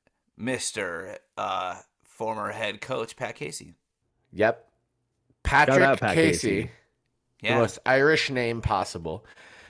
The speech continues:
Speaker 2: Number five in your programs, number one in your heart, hearts, hearts, hearts. Sorry. And his number five will be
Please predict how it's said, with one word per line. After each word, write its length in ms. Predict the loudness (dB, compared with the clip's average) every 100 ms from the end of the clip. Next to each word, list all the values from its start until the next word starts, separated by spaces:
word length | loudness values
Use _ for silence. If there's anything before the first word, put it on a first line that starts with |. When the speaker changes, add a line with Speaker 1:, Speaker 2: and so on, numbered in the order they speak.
| _
Speaker 2:
Number 360 | 0 2 6 4
five 580 | 6 8 8 10 8 6
in 140 | 4
your 100 | 2 4
programs, 680 | 4 4 6 4 2 2
number 260 | 2 6 6
one 240 | 6 4
in 120 | 2 2
your 140 | 2
heart, 440 | 2 2 2 0 -2
hearts, 520 | 4 4 4 2 0 -2 -8
hearts, 680 | 0 6 8 8 6 -2 -6 -10 -20 -20 -18
hearts. 720 | -2 4 6 6 0 -4 -4 -10 _ _
Sorry. 540 | -4 2 4 2 -2 -6 -20 -20 -20 _ _ _ _ -10
And 100 | -2 0
his 140 | 2
number 220 | 2 2
five 420 | 2 4 4 2
will 240 | 2 4 4
be 340 | 2 0 -2